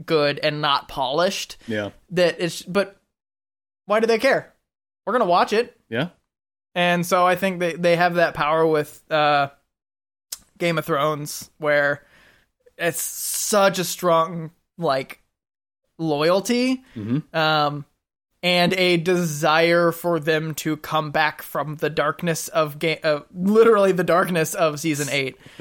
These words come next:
Speaker 1: Um, so I, everyone's gonna watch House of Dragon,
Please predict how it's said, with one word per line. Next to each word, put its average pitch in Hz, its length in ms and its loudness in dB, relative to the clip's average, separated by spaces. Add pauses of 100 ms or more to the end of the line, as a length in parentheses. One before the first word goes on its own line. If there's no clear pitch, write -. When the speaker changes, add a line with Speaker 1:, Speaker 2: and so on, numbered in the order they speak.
(300)
Speaker 1:
Um, 143 600 2 (560)
so 143 360 2
I, 156 600 2 (920)
everyone's 226 360 4
gonna 208 140 2
watch 185 220 2
House 175 220 0
of 160 60 -8
Dragon, 151 460 0